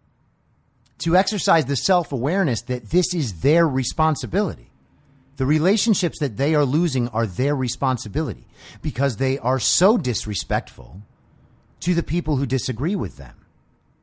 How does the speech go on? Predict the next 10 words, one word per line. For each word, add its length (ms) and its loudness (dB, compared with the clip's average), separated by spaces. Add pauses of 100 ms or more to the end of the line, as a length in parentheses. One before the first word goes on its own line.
(1120)
But 120 4
it's 160 -2
worse 380 0
than 220 -4
that, 200 -16 (380)
because 300 2
when 180 4
they 140 4
do 400 0
that, 320 -4